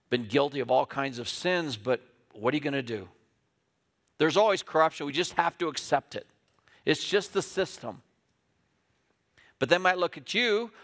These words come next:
like these Jews might have said, "Yeah, but what do you got? You got nothing. You have no high priest. Where, where's the system?" And I think in many ways that's why that liturgy and all of those things were brought back into the church, because they weren't there with Peter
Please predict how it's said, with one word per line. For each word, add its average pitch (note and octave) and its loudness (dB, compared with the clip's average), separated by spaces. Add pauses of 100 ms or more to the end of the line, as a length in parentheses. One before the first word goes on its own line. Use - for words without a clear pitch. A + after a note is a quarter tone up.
like D3 2 (200)
these F3+ 0
Jews C#3+ 0
might D#3+ 4
have D#3+ 0
said, F3 -6
"Yeah, B3+ 0
but E3 -4
what D#3+ -2
do F#3+ -6
you B3 -4
got? G#2+ -4 (800)
You G#3 -4
got A3 0
nothing. E3 -2 (280)
You D3 0
have A3 2
no F3 0
high C#3 2
priest. - -8 (440)
Where, G#3+ 2
where's G#3+ 0
the F3 -6
system?" C#3 -6 (1000)
And E3 4
I F#3 4
think A3 -4
in D#3+ -4
many G3 0
ways F3+ 2
that's E3 2
why D#3+ 2 (260)
that D#3 4
liturgy D#3+ 0 (180)
and C3+ 4
all F#3 6
of F3+ -4
those F#3 -4
things F#3 -6
were D#3 2
brought D3+ 4
back E3+ 4
into E3+ -14
the D#3 -4
church, F3+ 0
because D3 0
they F3 2
weren't F3+ 0
there E3 2
with C3 -8
Peter B2 -2